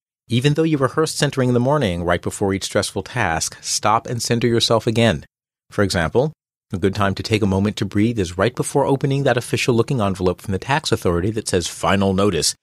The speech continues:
in big red blood-colored letters. Bernice notices her feet, hands, and head. Given her confident, unflappable presence, it's hard not to notice, and that's exactly where her presence comes from. She centers herself daily,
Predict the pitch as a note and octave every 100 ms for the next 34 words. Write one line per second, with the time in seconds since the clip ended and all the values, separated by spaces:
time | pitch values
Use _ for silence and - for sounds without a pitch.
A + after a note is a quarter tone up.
0 | _ - C#3 A#2 G#2 F2 F#2 - F2+ F2+
1 | E2+ - - D2+ D2+ F2+ D#2 - - -
2 | - _ _ _ - C#3 F#3+ C#3+ - G2+
3 | G#2+ G#2+ F#2 F#2+ E2 - F#2 F#2 - _
4 | - F2+ E2 E2 F2 - C2+ - - _
5 | _ _ - G#2+ G#2 G2+ - G#2 G2 G#2
6 | G#2 - - A#2 A2+ - G#2+ - G2+ G2
7 | - G2 A#2 - - _ A#2 G#2+ G#2 F#2+
8 | - - E3 - D#2+ B1 - - - _
9 | _ _ G2 F#2+ F#2 F#2+ F2+ E2+ A2 A2
10 | - E2 F2 F2 F2 F2 E2 D#2+ - F2+
11 | E2 - - _ _ _ _ - G#2+ -
12 | A2 G#2 G#2 - G2 G#2+ G#2 B2 C#3+